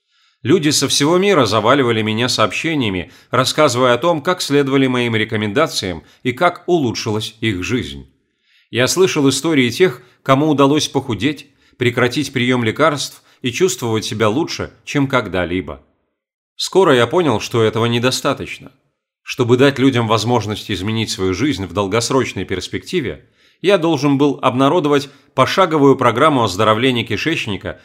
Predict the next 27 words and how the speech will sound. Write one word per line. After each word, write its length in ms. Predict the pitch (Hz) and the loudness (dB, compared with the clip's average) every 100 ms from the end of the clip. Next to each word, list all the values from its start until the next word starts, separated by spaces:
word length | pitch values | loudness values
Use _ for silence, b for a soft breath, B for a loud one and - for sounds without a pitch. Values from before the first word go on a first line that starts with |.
| b | b
за 160 | - 120 | -4 -2
счет 320 | 113 170 - b - | -2 -4 -6 b -2
растительной 680 | 139 151 - 123 131 127 139 | 0 0 -2 -2 0 2 2
диеты, 580 | 147 165 117 - 73 - _ | 2 2 0 -2 -10 -16 _
с 100 | - | -8
помощью 420 | - 120 113 117 | -2 -2 -2 -4
которой 380 | 101 110 175 165 | -2 0 0 0
я 140 | 135 147 | 2 2
лечил 340 | 123 - 127 | 2 0 -2
пациентов 640 | 110 - 110 127 123 120 b b | -2 -4 -2 -2 -2 -8 b b
в 80 | - | -4
своей 420 | 143 135 92 92 | 0 2 2 -2
клинике. 540 | 107 101 82 - - _ _ _ _ _ | -2 -4 -6 -12 -18 _ _ _ _ _
И 100 | 131 | -2
так 260 | 127 214 - | 0 -2 2
появилась 520 | 143 127 131 107 - | 2 4 4 2 -2
книга, 440 | 147 175 156 147 - | -2 -2 -2 -6 -8
которую 500 | - 185 117 110 120 | -4 -2 0 0 0
вы 100 | 107 | -2
сейчас 500 | 104 110 107 92 82 | -4 -6 -6 -8 -8
слушаете. 640 | - 90 - 80 - - _ _ _ _ _ _ _ _ _ _ _ _ | -8 -10 -10 -16 -20 -20 _ _ _ _ _ _ _ _ _ _ _ _
Я 220 | 101 165 | 0 2
хочу 320 | - 139 147 | 2 -2 -2
пригласить 540 | 139 123 127 123 196 | 0 2 0 0 -4
вас 200 | 113 101 | -4 -2
начать 400 | 113 117 151 143 b b _ | -2 0 0 0 b b _
невероятное, 960 | 123 131 127 123 120 151 - 98 80 | 2 4 6 6 6 4 0 -6 -8